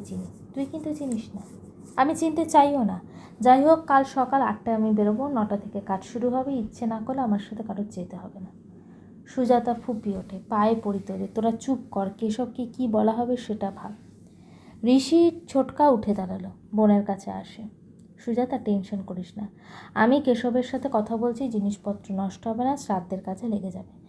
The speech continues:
বলবো জামাই এখন রুষাকে বলেছে চৈতন্য মঠে কাজ করতে ওর ইচ্ছা। আমি ঠিক বুঝিয়ে বলে দিচ্ছি, ভাবিস না, তোকে বা ঋষিকে কাউকে ওর সামনে যেতে হবে না।" ঋষি ছোটকার ঘর থেকে বেরিয়ে গেল।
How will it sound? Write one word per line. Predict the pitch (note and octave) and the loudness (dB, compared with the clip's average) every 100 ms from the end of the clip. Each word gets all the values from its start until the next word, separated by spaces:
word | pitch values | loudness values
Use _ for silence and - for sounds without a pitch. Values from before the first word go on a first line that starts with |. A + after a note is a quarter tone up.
| - - - - | -20 -20 -20 4
বলবো | A#3 A#3+ B3+ C#4 | 6 8 6 4
জামাই | A#3 G#3+ A3+ B3+ | 4 4 2 0
এখন | B3+ C4+ | -2 -4
রুষাকে | G#3+ G#3+ A3+ A3+ | -4 -6 -6 -4
বলেছে | A3+ A3+ D4 | -4 -4 -4
চৈতন্য | D4 A3+ G#3+ G3+ G3+ | -2 0 0 0 -2
মঠে | G3 G3+ B3+ | -2 -4 -8
কাজ | G3 F3+ | -8 -10
করতে | - A3+ A3+ C4+ | -8 -10 -6 -4
ওর | G3+ | -2
ইচ্ছা। | F3+ - - G3 - - | -4 -8 -16 -16 -18 -2
আমি | G#3 G#3+ | 2 2
ঠিক | B3+ A3+ | 2 -6
বুঝিয়ে | G#3+ G#3 - A3 | -2 -2 -2 -4
বলে | G3 G3 | -2 0
দিচ্ছি, | G3+ G#3 - | 0 0 -2
ভাবিস | A#3+ G3+ G3 G3 | -2 0 -2 -4
না, | B3 C#4+ - - - - - | -6 -6 -12 -20 -20 -20 2
তোকে | A#3+ A#3 C#4 | 2 2 2
বা | C#4 | 4
ঋষিকে | B3+ G#3+ A3 A3+ C4+ | 4 2 -6 -6 -6
কাউকে | C4 G3 F#3 | -4 -4 -2
ওর | G#3 | -4
সামনে | F#3+ - F#3 F#3+ | -4 -6 -4 -4
যেতে | F#3 F#3+ G3+ | -8 -12 -10
হবে | G3+ | -10
না।" | G3 F3+ - G2+ G2+ - - - - - - - - - A#3 | -10 -12 -18 -20 -20 -20 -20 -20 -20 -20 -20 -20 -20 -10 2
ঋষি | B3+ C4 F4 F4+ | 4 4 2 2
ছোটকার | D#4+ D#4+ D#4+ D4+ | 2 2 2 4
ঘর | A#3+ | 4
থেকে | A3 - A#3 | 2 0 -2
বেরিয়ে | A3 G3+ F#3 | 0 0 -2
গেল। | - | -6